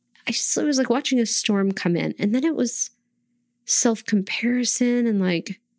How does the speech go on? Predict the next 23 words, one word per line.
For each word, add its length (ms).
your 180
work 260
sucks 880
and 360
no 140
one 100
even 200
cares 460
about 200
it. 60
It 60
was, 140
like, 140
a 40
lot 440
of 120
heavy, 880
heavy 580
stuff. 580
And 200
then 240
I 60
was 220